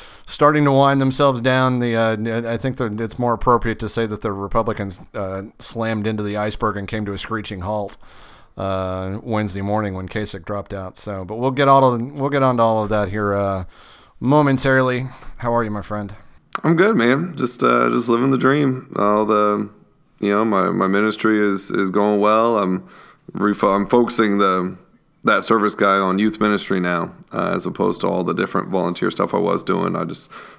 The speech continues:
Speaker 2: felt like that was where the most need was, and, uh, so I've lined things up with three other parishes in addition to the one that I'm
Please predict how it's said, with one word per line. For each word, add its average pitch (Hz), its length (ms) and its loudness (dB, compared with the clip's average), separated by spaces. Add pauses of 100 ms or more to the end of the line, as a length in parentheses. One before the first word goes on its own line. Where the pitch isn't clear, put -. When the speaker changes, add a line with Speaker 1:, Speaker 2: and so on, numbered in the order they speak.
Speaker 2:
felt 110 140 4
like 98 120 2
that 98 140 4
was 95 120 -2
where 98 120 4
the 92 60 2
most 101 280 2
need 98 240 2
was, 98 400 2
and, 82 320 -6 (160)
uh, 95 160 -2
so 92 160 -2
I've 90 120 -2
lined 95 280 0
things 92 240 -2
up 92 220 0
with 92 300 0 (540)
three 113 180 4
other 107 220 4
parishes 98 640 2
in 92 100 0
addition 95 400 0
to 95 100 -2
the 95 100 2
one 95 300 2
that 92 120 2
I'm 90 420 -2